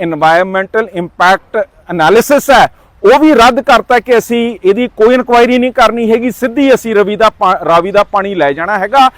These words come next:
ਇਹ ਪੰਜਾਬ ਨੂੰ ਫੇਰ ਬਹੁਤ ਵੱਡਾ ਖਤਰਾ ਹੈ ਕਿਉਂਕਿ ਇਹਦੇ ਨਾਲ ਸਾਡੀ ਗਰਾਊਂਡ ਵਾਟਰ ਡਿਪਲੀਸ਼ਨ ਹੋਊਗੀ ਮਾਝੇ ਦੇ ਏਰੀਏ 'ਚ ਔਰ ਇਹਦੇ ਨਾਲ ਸਾਡੇ ਜਿਹੜੇ ਅੱਗੇ ਹੜ੍ਹ ਆਉਣ ਦੀਆਂ ਮੁਸ਼ਕਲਾਂ, ਮੁਸੀਬਤਾਂ,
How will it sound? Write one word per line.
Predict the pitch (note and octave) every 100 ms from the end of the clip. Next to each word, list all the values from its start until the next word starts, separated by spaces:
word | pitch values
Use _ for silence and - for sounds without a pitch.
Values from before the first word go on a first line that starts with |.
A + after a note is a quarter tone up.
| - - -
ਇਹ | A#3 D4+
ਪੰਜਾਬ | D#4 - A3+ E3 F3+ G3
ਨੂੰ | A3 B3
ਫੇਰ | - - F3 A3 B3+
ਬਹੁਤ | D#3 D#3 F#3+ A#3
ਵੱਡਾ | G#3 D#3 E3+
ਖਤਰਾ | - D3+ F3 A#3 D4
ਹੈ | D4+ _ _ -
ਕਿਉਂਕਿ | A#3 A#3
ਇਹਦੇ | A3 G#3 G#3
ਨਾਲ | A#3 A3+
ਸਾਡੀ | G#3+ G3 F3+ G3+
ਗਰਾਊਂਡ | E3+ E3 F3
ਵਾਟਰ | F#3 G3+ G#3+
ਡਿਪਲੀਸ਼ਨ | G3+ G3+ A3 G#3 B3+
ਹੋਊਗੀ | G#3+ B3 A#3+
ਮਾਝੇ | B3+ A#3+ A3+ C#4+
ਦੇ | C#4 A#3+
ਏਰੀਏ | B3 C4 C4
'ਚ | C#4 C4+ - _ -
ਔਰ | G#3+ B3
ਇਹਦੇ | G3 A3+ C4
ਨਾਲ | A#3+ F#3+ G3 B3
ਸਾਡੇ | A#3+ G3+ F3+ F3+ G3
ਜਿਹੜੇ | E3+ F#3 G3+ A#3 A#3+ _ _ F3+
ਅੱਗੇ | F3 G#3 A3+ A3 - _ -
ਹੜ੍ਹ | F3 B3
ਆਉਣ | F3+ E3+ F3+
ਦੀਆਂ | E3+ F3 G3+
ਮੁਸ਼ਕਲਾਂ, | G3 E3+ - D3 G3
ਮੁਸੀਬਤਾਂ, | G3+ - F3 F3+ - A3+